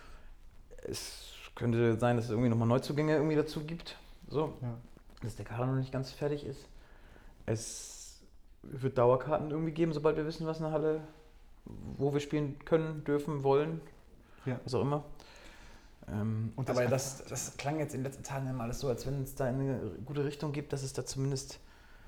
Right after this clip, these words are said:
Speaker 1: erstmal eine Lösung jetzt gibt, wo wir spielen können, temporär, und dann mittel- bis langfristig mal gucken, wie es weitergeht.
Speaker 2: Würde ich auch sagen. Wir haben noch eine Sache,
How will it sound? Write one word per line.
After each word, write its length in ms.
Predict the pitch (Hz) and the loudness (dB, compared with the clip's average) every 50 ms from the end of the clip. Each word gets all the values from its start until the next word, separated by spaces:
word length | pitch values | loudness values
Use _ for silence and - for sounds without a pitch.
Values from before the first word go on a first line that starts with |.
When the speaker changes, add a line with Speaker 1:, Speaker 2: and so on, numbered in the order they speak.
| - - - - - - - - - - - - - | -20 -18 -18 -20 -20 -18 -20 -18 -12 -10 -10 -10 -4
Speaker 1:
erstmal 320 | - 107 113 - 131 123 120 | -4 -4 -2 0 0 0 2
eine 80 | 117 113 | 2 4
Lösung 320 | 127 135 139 139 139 131 | 4 4 4 4 0 0
jetzt 200 | 135 131 - - | -2 -4 -6 -4
gibt, 320 | - 151 - - - - - - - - | -6 -8 -8 -8 -12 -14 -14 -12 -2 0
wo 140 | 131 135 | 2 2
wir 60 | 127 131 | 2 2
spielen 360 | 131 - - 123 123 120 120 | -2 -2 -4 -2 0 0 0
können, 340 | - - 143 151 160 156 147 | 2 2 2 2 2 0 -2
temporär, 720 | - 151 147 139 143 139 135 139 143 143 143 139 143 - | -2 -4 -4 -2 -2 -2 0 0 2 2 2 2 0 0
und 220 | - 110 117 110 - | -2 -2 -2 0 0
dann 280 | 117 117 120 120 120 117 - - - - - - - - - - - - | 0 0 0 -2 -2 -4 -8 -12 -16 -16 -16 -18 -20 -20 -20 -20 -10 -4
mittel- 220 | 120 120 127 123 | -2 0 0 0
bis 180 | 113 113 113 - | 0 -2 -4 -4
langfristig 520 | 120 120 123 - - - - - - 117 | -4 -4 -4 -4 -10 -16 -14 -12 -10 -8
mal 80 | 120 113 | -8 -8
gucken, 260 | - - - - 120 - - - - | -8 -10 -10 -10 -12 -12 -14 -20 -20
wie 60 | 127 | -20
es 100 | - - | -16 -14
weitergeht. 320 | 143 135 131 131 135 135 - - - - - - - - - - - - | -12 -12 -10 -12 -12 -14 -14 -16 -18 -14 -14 -12 -12 -14 -14 -12 -6 -2
Speaker 2:
Würde 120 | 135 120 117 | 0 0 2
ich 60 | 123 | 0
auch 60 | 120 | 0
sagen. 280 | - - 120 113 110 107 - - - - - - - - - - - - - - - - - - - - - - - - - | -2 -4 -6 -6 -6 -8 -10 -14 -16 -16 -16 -16 -16 -16 -18 -18 -18 -18 -18 -18 -18 -18 -18 -20 -20 -20 -20 -20 -20 -12 -2
Wir 80 | - 135 | 2 6
haben 80 | 147 | 8
noch 140 | 170 170 - | 8 8 8
eine 180 | 156 165 180 165 | 8 6 6 8
Sache, 400 | 151 175 180 180 160 151 170 | 8 8 6 6 4 4 4